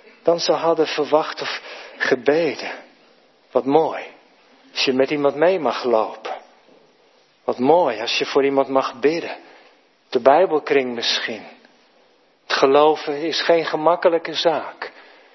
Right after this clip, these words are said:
Dat weten we zelf toch ook wel. Wat heeft het niet gekost? In mijn leven.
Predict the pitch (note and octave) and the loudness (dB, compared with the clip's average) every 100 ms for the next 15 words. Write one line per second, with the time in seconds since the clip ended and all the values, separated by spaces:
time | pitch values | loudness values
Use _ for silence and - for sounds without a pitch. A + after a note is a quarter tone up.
0 | _ _ _ - A2+ C3 C#3 C3+ C3 D3 | _ _ _ -12 0 2 2 -2 0 2
1 | C#3 - - - C3+ E3 - B2+ B2+ C3+ | 2 0 -6 -2 0 0 0 2 2 0
2 | B2 C#3 - C#3 C#3 - - - F#3+ E3+ | 0 0 0 -2 -4 -4 -8 -2 0 0
3 | - - - - - - - - - C3 | -4 -10 -12 -20 -20 -20 -20 -20 -8 0
4 | C3+ E3+ G#3+ G#3+ G#3+ E3 - - | 4 4 4 0 0 -2 -4 -12